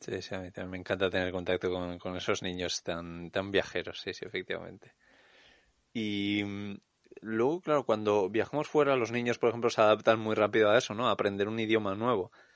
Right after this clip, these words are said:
Pero los adultos tenemos, solemos tener más, más problemas. Y a mí algo que me dicen mucho, me dicen, "Claro, Íñigo, es que tú, como sabes inglés, pues puedes viajar aquí y allá, pero es que yo no sé inglés". Yo no sé si ese es exactamente el problema que, que tienes tú, el no saber inglés.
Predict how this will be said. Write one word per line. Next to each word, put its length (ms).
Pero 180
los 220
adultos 460
tenemos, 460
solemos 300
tener 220
más, 400
más 260
problemas. 640
Y 80
a 60
mí 60
algo 180
que 40
me 100
dicen 180
mucho, 320
me 100
dicen, 160
"Claro, 220
Íñigo, 240
es 80
que 120
tú, 220
como 160
sabes 240
inglés, 420
pues 140
puedes 240
viajar 340
aquí 260
y 60
allá, 280
pero 100
es 80
que 120
yo 100
no 80
sé 140
inglés". 460
Yo 480
no 300
sé 480
si 240
ese 460
es 160
exactamente 500
el 80
problema 380
que, 280
que 80
tienes 280
tú, 140
el 140
no 100
saber 260
inglés. 400